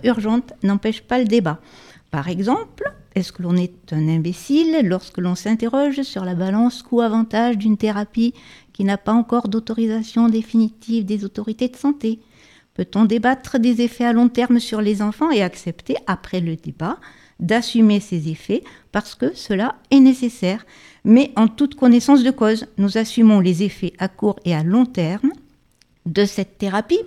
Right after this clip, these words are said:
parce que nous n'avons pas suffisamment de place dans les hôpitaux. Est-ce que l'on est un imbécile lorsque l'on interroge la politique gouvernementale et celle de l'A R S qui continue à fermer des lits dans les hôpitaux ? Lorsqu'on se demande,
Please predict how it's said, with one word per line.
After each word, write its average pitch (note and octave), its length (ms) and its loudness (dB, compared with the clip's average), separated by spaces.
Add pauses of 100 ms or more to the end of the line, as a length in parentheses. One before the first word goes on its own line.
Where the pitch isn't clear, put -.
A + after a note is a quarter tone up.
parce C4 240 -4
que - 80 -6
nous B3+ 160 6
n'avons A3+ 300 2
pas C4+ 260 -2
suffisamment A3 680 -4
de G#3 60 -4
place F#3 300 -4
dans E3+ 100 -4
les E3+ 160 -6
hôpitaux. F#3+ 380 -8 (680)
Est-ce - 240 -4
que - 200 -6
l'on E3+ 240 2
est F3 200 -2
un F#3 120 0
imbécile C4+ 480 0
lorsque A3 260 -4
l'on G#3+ 320 2
interroge A3+ 480 0
la G#3+ 100 -2
politique A3 460 -2
gouvernementale G#3+ 720 0
et G#3+ 60 2
celle G#3 260 -2
de G#3 120 -2
l'A G#3 240 0
R G#3+ 80 -4
S G#3+ 180 -2
qui G3+ 140 -4
continue G#3 520 0
à G3+ 80 -4
fermer G3+ 380 0
des G3+ 160 -2
lits G3+ 220 0
dans G3 100 -2
les G3+ 220 -2
hôpitaux ? G#3 500 -6 (1300)
Lorsqu'on A#3 420 -2
se B3+ 160 -4
demande, C4+ 720 4